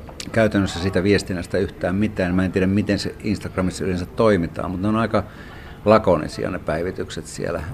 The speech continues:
noin ainakin minun makuun. No sitten miksi hän nyt juuri suostui, onko siinä sit sitä, että on kysytty niin kauan aikaa ja hänen täytyy sitten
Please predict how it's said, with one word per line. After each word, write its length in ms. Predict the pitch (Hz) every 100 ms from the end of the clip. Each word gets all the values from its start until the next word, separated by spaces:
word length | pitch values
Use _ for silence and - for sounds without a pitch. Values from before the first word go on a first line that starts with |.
| -
noin 300 | 95 87 71
ainakin 340 | 82 82 101
minun 260 | 90 82 78
makuun. 420 | 80 - - - - - - - - - - -
No 100 | 95
sitten 280 | 104 98 101
miksi 280 | 107 -
hän 220 | 92 95 98
nyt 240 | 101 -
juuri 260 | 104 95 95
suostui, 580 | - 101 90 - 95
onko 240 | 90 92 90
siinä 200 | - 95
sit 200 | 92 -
sitä, 300 | - - 92
että 200 | 92 92
on 60 |
kysytty 520 | 95 110 104 98 - 87
niin 280 | 85 87
kauan 560 | 80 98 101 92 78 -
aikaa 640 | 69 82 - - 50 - -
ja 120 | 87
hänen 240 | 80 85 80
täytyy 380 | 85 85 - 82
sitten 380 | 82 - -